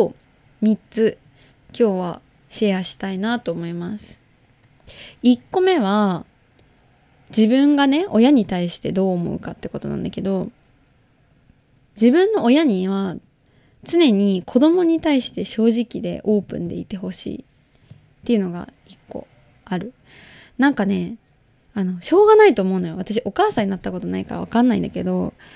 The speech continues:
多分、子供の前で心配かけない、子供に迷惑かけたくないとかさ、子供の前で暗い顔できないとかさ、あるんじゃないかなと思うんだけど、意外と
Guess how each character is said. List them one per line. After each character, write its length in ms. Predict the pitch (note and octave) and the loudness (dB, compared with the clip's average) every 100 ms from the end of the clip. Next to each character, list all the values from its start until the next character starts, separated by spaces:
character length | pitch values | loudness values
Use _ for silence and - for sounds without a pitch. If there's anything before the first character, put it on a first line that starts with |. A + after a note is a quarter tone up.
| - - - | -20 -20 -6
多 140 | - C#4 | 2 2
分、 440 | G3+ G3+ G#3 F3 | 4 2 2 0
子 140 | - A#3+ | -2 2
供 260 | E4 F#4 | 4 4
の 100 | F#4 | 2
前 260 | F#4 F#4 B3+ | 2 2 0
で 140 | F3+ | -2
心 300 | F3 - C4+ | -4 -2 -2
配 200 | C#4+ D4+ | 0 -2
か 120 | D4 A#3+ | -2 -4
け 140 | C4+ | -4
な 160 | B3+ F#3 | -4 -4
い、 140 | - | -8
子 140 | - A#3+ | -2 2
供 180 | C#4+ D#4 | 2 2
に 120 | D4 | 2
迷 160 | B3+ | 2
惑 160 | A#3 E3+ | 0 -4
か 140 | - | -10
け 140 | F3 F#3 | -8 -6
た 120 | F#3 | -6
く 140 | - | -8
な 100 | E3+ | -10
い 80 | - | -10
と 80 | - | -10
か 100 | F#3+ | -10
さ、 120 | B3 - - - | -12 -14 -18 -16
子 160 | - B3 | 0 2
供 200 | D4+ D#4+ | 2 2
の 120 | D#4+ | 2
前 200 | D#4 C4+ | 0 0
で 80 | F3+ | -2
暗 340 | - F#3+ G#3+ | -4 0 2
い 80 | A3 | 2
顔 200 | A3 G3 | 0 -2
で 100 | F#3 | -2
き 120 | - | -6
な 100 | F#3+ | -8
い 40 | D#3+ | -8
と 80 | |
か 100 | - | -12
さ、 180 | F3+ F3+ - | -12 -14 -4
あ 120 | B3 | 2
る 140 | D#4 C#4 | 4 4
ん 80 | |
じ 100 | F#3 | 2
ゃ 40 | F#3+ | -2
な 160 | F3+ | -2
い 120 | F3 F3 - - | -4 -6 -16 -18
か 200 | - F#3 | -8 -4
な 200 | F#3 F3 | -2 -2
と 120 | E3 | -4
思 220 | F#3 G3+ | -2 0
う 40 | F#3+ | -2
ん 100 | E3 | -4
だ 120 | D#3+ | -10
け 160 | - | -12
ど、 340 | G3 A3 A3 - _ _ - - - - - | 0 4 4 2 _ _ -20 -20 -20 -20 -4
意 120 | A3 | 2
外 280 | A3+ E4 F4 | 6 6 4
と 380 | - F4+ C#4 - | 2 2 4 2